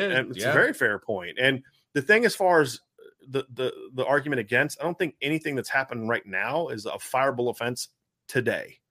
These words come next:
Speaker 2: End of the year, let's talk at the end of the year. And if this kinda continues throughout most of the year, then sure, we'll have to have that conversation. But I'm just, I'm just not firing anybody right now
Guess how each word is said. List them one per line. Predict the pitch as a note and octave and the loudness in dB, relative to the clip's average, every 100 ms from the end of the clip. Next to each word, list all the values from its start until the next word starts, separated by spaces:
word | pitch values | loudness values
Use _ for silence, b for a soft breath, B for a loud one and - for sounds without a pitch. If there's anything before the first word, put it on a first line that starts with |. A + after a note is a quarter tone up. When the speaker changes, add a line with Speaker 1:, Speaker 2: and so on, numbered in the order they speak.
| _ _ _ _ _ _ _ - | _ _ _ _ _ _ _ 4
Speaker 2:
End | C#3 G3 | 6 8
of | F#3+ | 8
the | F3+ | 8
year, | F3 A#3 F#3 | 8 8 8
let's | E3 F#3+ - | 8 2 2
talk | G3+ F#3+ E3 | 4 4 2
at | C#3+ | -2
the | D3 | -2
end | C3+ | 0
of | |
the | B2 | 0
year. | A#2 F#2+ | 0 -2
And | F#2+ | -6
if | - | 0
this | F3 - | 0 2
kinda | - F#3+ F#3 | 4 4 4
continues | - E3 - F#3 G3+ G3+ - | 2 2 4 4 2 -4 -4
throughout | D#3+ F3 D3+ | 0 0 2
most | D3+ F3 F3 | 2 2 0
of | D3 | -2
the | |
year, | C#3+ C#3+ F3+ G3+ | 0 2 2 2
then | C3+ C3 | 0 -2
sure, | - G3+ G2 | -2 -4 -4
we'll | G#2+ B2+ | -2 0
have | C3+ - | -2 -4
to | C3+ | -6
have | C3+ B2+ | -4 -2
that | A#2+ | -2
conversation. | - B2+ A2 - D3 - - - b b b b b _ | -2 -4 -4 -4 -4 -4 -10 -18 b b b b b _
But | A#2+ C3 B2+ | 0 4 4
I'm | B2+ | 2
just, | D3+ - - | 0 -2 -4
I'm | B2 A#2 | -6 -4
just | E3+ | 0
not | F#3+ D3+ - | 0 -2 4
firing | D#3+ E3+ | 6 6
anybody | C#3+ C3 C3+ | 4 2 2
right | A#2 A2 A#2+ - | 2 2 0 0
now | A#2+ C3 F#2 G2 | 2 2 0 -6